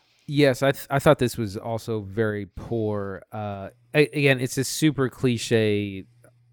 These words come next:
spy plot. It's like, "Oh no, is he gonna go rogue? He's gone rogue. He's discovered dark, like, the agency is turning on him." It's like every James Bond and Mission Impossible plot,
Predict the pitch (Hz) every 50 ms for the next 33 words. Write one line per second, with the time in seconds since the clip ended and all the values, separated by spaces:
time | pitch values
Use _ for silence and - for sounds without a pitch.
0 | _ _ _ _ _ _ _ _ _ _ - - - - - 131 104 98 101 -
1 | - - 110 101 98 98 95 - - 104 101 - - 110 101 101 101 - _ _
2 | - _ _ _ _ _ _ _ _ - 139 156 180 196 208 214 190 156 131 120
3 | 120 110 - 151 175 160 147 151 143 127 120 139 151 151 139 160 170 180 185 165
4 | 117 135 175 190 151 - 151 151 160 170 185 202 202 180 143 117 104 98 95 117
5 | 139 135 131 120 - - 139 156 156 131 101 101 107 107 - - 87 92 92 98
6 | - - 143 147 127 156 160 139 117 107 - - 123 139 139 - - 165 175 151
7 | 123 110 98 90 95 92 92 95 - - 107 104 - - - 123 120 110 120 117
8 | 110 95 101 113 110 110 110 110 107 95 92 92 107 107 104 107 107 104 104 104
9 | 104 98 95 95 98 98 98 98 98 98 107 107 107 101 - - 98 92 90 92
10 | 90 90 87 92 82 90 87 - - - 90 80 80 85 -